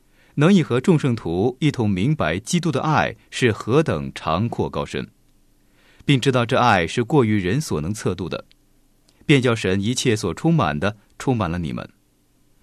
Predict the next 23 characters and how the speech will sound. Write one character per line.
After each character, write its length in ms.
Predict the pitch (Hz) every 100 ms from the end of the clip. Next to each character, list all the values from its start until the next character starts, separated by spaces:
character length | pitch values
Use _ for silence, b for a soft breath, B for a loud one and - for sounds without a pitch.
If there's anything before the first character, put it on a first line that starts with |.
| b b b b b
神 200 | - 139
能 280 | 135 127 143
照 160 | 170 147
着 80 | 131
运 180 | 156
行 160 | 131 113
在 160 | 120 107
我 100 | 92
们 120 | 104
心 200 | - 175
里 80 | 120
的 120 | 110
大 180 | 147 120
力， 300 | 113 76 b b
充 180 | - 175
充 220 | 165 180
足 260 | - 113 151
足 160 | 123
地 100 | 110 95
成 280 | - 82 117
就 200 | 143 98
一 80 |
切， 320 | 78 92 73